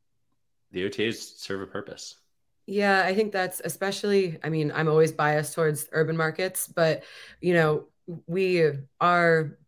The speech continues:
Speaker 2: biggest source of direct bookings are usually repeat guests. And that obviously makes the most sense, but you're never, you know, booking dot com in the, in the survey, they're saying that, um, you know, booking dot com, you know, goes up or, you know, as,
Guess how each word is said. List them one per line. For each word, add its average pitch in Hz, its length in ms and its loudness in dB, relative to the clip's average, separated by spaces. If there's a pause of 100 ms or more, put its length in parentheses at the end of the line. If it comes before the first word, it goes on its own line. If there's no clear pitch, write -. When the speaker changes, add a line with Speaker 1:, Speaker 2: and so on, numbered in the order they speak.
(120)
Speaker 2:
biggest 170 340 2
source 160 240 4
of 147 100 -4
direct 143 380 -2
bookings 147 360 -2
are 147 60 -2
usually 147 480 0
repeat 139 540 -6
guests. 117 420 -4 (380)
And 143 480 0
that 139 260 0
obviously 143 400 -2
makes 143 360 -4
the - 160 -6
most 143 220 0
sense, 139 280 -2
but 156 240 0
you're 165 120 2
never, 165 540 4 (280)
you 160 80 0
know, 147 120 4
booking 175 340 0
dot 151 220 0
com 151 300 0
in 156 120 0
the, 143 300 0 (120)
in 156 100 -2
the 147 80 0
survey, 175 360 4
they're 151 200 6
saying 143 420 0
that, 139 300 0 (360)
um, 139 460 2
you 151 120 -2
know, 143 120 2
booking 147 340 -4
dot 143 200 0
com, 135 480 -2
you 147 100 -6
know, 127 80 -4
goes 135 400 0 (260)
up 139 280 -4 (240)
or, 131 320 -4
you 127 100 -10
know, 127 80 -4
as, 131 320 -4